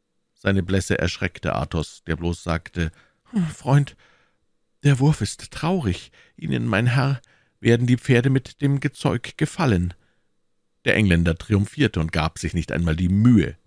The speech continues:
die Würfel zu rollen. Er warf sie auf den Tisch, ohne hinzublicken, so versichert war er seines Sieges. D'Artagnan wandte sich, um seine böse Laune zu verbergen. <laughs> rief Athos mit gelassener Stimme. "Der Wurf ist außerordentlich.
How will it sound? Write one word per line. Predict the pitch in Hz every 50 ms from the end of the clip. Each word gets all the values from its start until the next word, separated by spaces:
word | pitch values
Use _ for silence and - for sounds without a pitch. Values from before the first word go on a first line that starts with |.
| _ -
die | 85 76
Würfel | 87 80 76 - 78 -
zu | - 92
rollen. | 80 76 82 82 80 82 82 - - - _ _ _ _
Er | - 156
warf | 175 175 170 -
sie | - 117
auf | 90 -
den | - 87 80
Tisch, | - - 113 - - - -
ohne | - 85 82 80
hinzublicken, | 82 95 110 104 - - 82 - 98 - - - 90 87
so | 82 87 82 80
versichert | - 82 - - 104 - - 82 76 -
war | 85 80
er | 65 78
seines | 80 85 80 80 82 - -
Sieges. | - 92 85 80 90 82 - - - - _ _ _ _ _ _ _
D'Artagnan | - 107 98 - 104 98 98 92 101 95
wandte | 85 85 87 92 87 98
sich, | 85 - 92 87 -
um | - 90 92
seine | 98 92 95 95
böse | 95 92 87 80 - 92
Laune | 85 85 80 76 76 76 76 -
zu | - 82
verbergen. | - - 98 90 101 92 80 71 - 80 73 73 _ _ _ _ _ _ _ _ _ _ _ _ _ _ _ _ _
<laughs> | 214 175 - 175 165 - _ _ _ _ - 202 - _ _ 208 220 220 208 - - - _ _ _ _ -
rief | 110 - - - -
Athos | - 80 82 - - 87 82 - -
mit | - 92 - - _
gelassener | - 104 104 95 90 - 113 101 104 110
Stimme. | - - - 101 85 82 85 - _ _ _ _ _ _ _ _ _ _ _ _ _ _ _ - -
"Der | 214 135 -
Wurf | 139 139 120 -
ist | 107 - - - -
außerordentlich. | - 107 - - - - - - - - - - 107 98 87 -